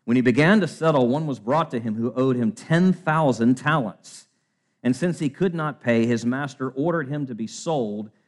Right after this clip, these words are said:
with his wife and children and all that he had, and payment to be made. So the servant fell on his knees, imploring him,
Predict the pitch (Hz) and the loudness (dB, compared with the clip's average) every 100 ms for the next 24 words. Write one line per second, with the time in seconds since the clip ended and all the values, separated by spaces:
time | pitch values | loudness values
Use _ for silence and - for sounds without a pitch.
0 | _ - 120 110 117 147 156 131 110 - | _ -8 -6 -6 -4 -4 -2 -4 -6 -6
1 | 156 156 135 110 139 190 190 170 180 135 | -6 -4 -2 0 0 0 0 -2 -4 -4
2 | 107 104 110 104 - 170 156 117 - 120 | -4 -2 -2 -4 -6 -6 -4 -6 -8 -6
3 | 120 131 131 104 85 _ _ _ _ _ | 0 2 2 2 -4 _ _ _ _ _
4 | _ - 156 156 139 127 170 180 175 143 | _ -8 -2 -2 -2 -4 -2 -2 -4 -8
5 | - 160 180 196 165 110 104 92 95 95 | 0 2 2 2 2 2 0 0 -6 -6
6 | 131 123 113 - 196 202 151 110 92 90 | -2 0 0 -2 0 4 2 2 -4 -8
7 | 87 92 | -14 -14